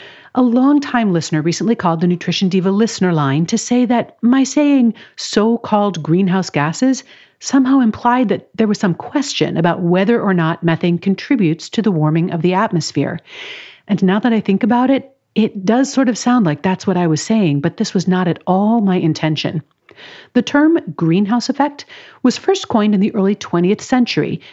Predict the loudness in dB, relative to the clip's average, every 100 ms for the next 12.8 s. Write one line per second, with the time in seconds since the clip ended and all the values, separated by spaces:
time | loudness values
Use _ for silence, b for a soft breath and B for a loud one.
0 | B 0 0 2 0 0 0 0 0 2
1 | 0 2 2 2 2 0 -2 -2 -2 0
2 | -2 -2 -4 -2 0 0 -2 -2 0 0
3 | -2 -2 0 0 0 2 2 0 -2 -2
4 | -2 -4 -4 -2 0 -2 0 0 0 -6
5 | b b b -2 0 0 -2 0 0 0
6 | 0 0 0 -2 -4 -10 -14 _ B B
7 | B B 0 2 0 -2 -4 -8 -6 -4
8 | 0 0 0 -2 -6 -4 -2 0 -2 -2
9 | -4 -4 -4 -6 -6 B B B B -4
10 | 0 0 0 0 -4 -6 -6 -2 -2 0
11 | -2 0 0 0 0 0 -2 -4 -4 -4
12 | -4 -6 -6 -2 -2 -2 -10 -20